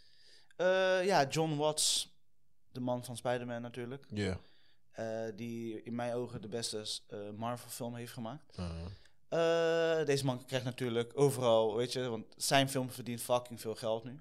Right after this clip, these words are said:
Speaker 2: Hell yeah, verdient veel geld.
Speaker 1: En terecht. Eh, maar hij krijgt dus natuurlijk ook overal aanbiedingen voor.
Speaker 2: Tuurlijk,
Speaker 1: Dus hij mag
Speaker 2: sowieso.
Speaker 1: dus eigenlijk
Speaker 2: Hij is
Speaker 1: alles uitkiezen wat hij wilt. En,
Speaker 2: <clears throat>
Speaker 1: eh,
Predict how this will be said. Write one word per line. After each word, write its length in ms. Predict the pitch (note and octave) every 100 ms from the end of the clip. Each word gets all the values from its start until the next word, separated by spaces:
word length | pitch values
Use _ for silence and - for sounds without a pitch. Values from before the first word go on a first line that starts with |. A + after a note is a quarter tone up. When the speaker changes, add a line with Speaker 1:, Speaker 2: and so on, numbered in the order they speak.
| -
Speaker 2:
Hell 440 | F3+ - C4 A3+
yeah, 320 | G3+ C4+ A#3+
verdient 360 | G#2+ G2+ G2+ F2+
veel 180 | G2 F#2
geld. 220 | - -
Speaker 1:
En 200 | D3+ D3
terecht. 520 | B2+ A#2 D#3+ - - - - - -
Eh, 100 | - F3 E3+ E3+ D#3+
maar 200 | D#3+ D3+
hij 80 | E3
krijgt 200 | D3+ C3+
dus 80 |
natuurlijk 320 | C#3+ C3 B2+ C#3
ook 80 |
overal 320 | C3+ B2+ B2 -
aanbiedingen 540 | C#3+ C3+ A2 F#2+ F2
voor. 180 | - -
Speaker 2:
Tuurlijk, 320 | F#3+ C3 -
Speaker 1:
Dus 100 | -
hij 140 | A#2+
mag 120 | B2 G2+
Speaker 2:
sowieso. 80 | G2 A#2
Speaker 1:
dus 80 | C3
eigenlijk 300 | C#3+ C3 F2+
Speaker 2:
Hij 80 | F#2
is 60 | D#3+
Speaker 1:
alles 380 | D3 C#3 - -
uitkiezen 560 | C3+ C#3+ C#3+ C#3+ B2 B2
wat 120 | A#2
hij 120 | A#2
wilt. 340 | C#3+ D#3 D#3
En, 400 | - - B2+ A#2+ F2 - -
Speaker 2:
<clears throat> 280 | - -
Speaker 1:
eh, 540 | - C#3+ C#3+ C#3 C3+